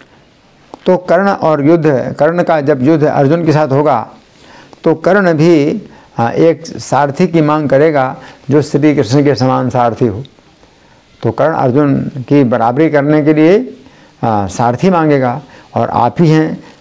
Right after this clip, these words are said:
श्री कृष्ण के समान, अगर कोई सारथी हो सकता है तो आप ही हैं, तो आपको जो है सारथी,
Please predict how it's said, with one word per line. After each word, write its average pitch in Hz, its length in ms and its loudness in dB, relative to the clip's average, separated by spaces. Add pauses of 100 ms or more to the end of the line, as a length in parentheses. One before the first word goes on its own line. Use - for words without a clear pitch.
(260)
श्री 135 440 -2
कृष्ण 131 240 2
के 151 100 2
समान, 135 320 0
अगर 131 340 0 (480)
कोई 139 120 2
सारथी 123 360 -2
हो 131 140 2
सकता 131 320 -2
है 127 100 0
तो 135 100 -2
आप 127 260 0
ही 175 60 4
हैं, 135 380 -2 (420)
तो 156 80 -2
आपको 139 440 0
जो 151 100 0
है 135 140 0
सारथी, 139 600 -2